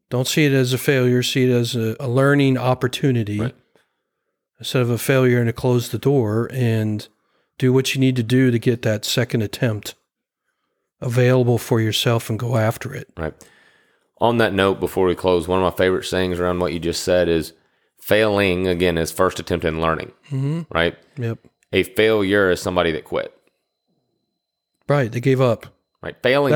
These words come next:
Speaker 1: That's when
Speaker 2: okay.
Speaker 1: failure
Speaker 2: Failure is
Speaker 1: happens.
Speaker 2: not okay.
Speaker 1: You haven't failed until you've given up.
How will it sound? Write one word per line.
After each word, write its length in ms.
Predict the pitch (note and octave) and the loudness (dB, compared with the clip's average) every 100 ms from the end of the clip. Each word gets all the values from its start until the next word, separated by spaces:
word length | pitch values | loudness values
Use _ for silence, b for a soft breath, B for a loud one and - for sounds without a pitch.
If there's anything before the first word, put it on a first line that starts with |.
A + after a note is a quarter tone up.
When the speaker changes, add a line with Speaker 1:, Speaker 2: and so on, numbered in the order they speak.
| F3 | 2
Speaker 1:
That's 100 | G3+ | 2
when 140 | D#3 | 2
Speaker 2:
okay. 100 | F#2+ | 4
Speaker 1:
failure 280 | D3+ D3 C3 | 2 2 2
Speaker 2:
Failure 180 | B2 C3 G2+ | 2 2 0
is 60 | |
Speaker 1:
happens. 100 | G#2+ | 0
Speaker 2:
not 200 | G2 F#2 | 0 0
okay. 280 | D#2+ - - - _ _ _ _ - B B B B - | -2 -6 -12 -14 _ _ _ _ -20 B B B B -2
Speaker 1:
You 80 | C#3 | 0
haven't 240 | F#3+ E3+ | 2 0
failed 360 | - E3+ F3 D3 | 0 2 4 2
until 240 | C3 D#3 | 0 0
you've 140 | C3+ | 0
given 240 | C3 A#2+ G#2+ | 0 -2 -4
up. 200 | G2 | -8